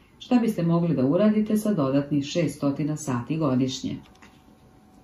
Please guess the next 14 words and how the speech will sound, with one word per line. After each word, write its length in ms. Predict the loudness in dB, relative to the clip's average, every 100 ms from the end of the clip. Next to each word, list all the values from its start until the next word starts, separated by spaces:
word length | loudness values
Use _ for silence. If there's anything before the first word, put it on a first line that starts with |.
| -20 -20 -20 -20 -20 -20 -20 -20 _ _ _ -20 _ _ _
Tokom 320 | 0 4 4 6
godine 400 | 8 8 6 4
kada 180 | 0
sam 380 | 0 0 -2 -2 -2
pisao 440 | -2 0 2 4
ovu 140 | 2
knjigu, 500 | 0 2 2 4 2 0 -8 -8 -4
eksperimentisao 1080 | -2 0 0 2 2 2 2 2 2 0
sam 260 | -2 -2 -2
sa 200 | 0 0
novom 360 | 2 2 2
strategijom 760 | -2 -2 -2 0 0 0 0 0 -2
upravljanja 640 | -4 -2 -2 0 2 2 2
vremenom. 460 | 2 4 4 2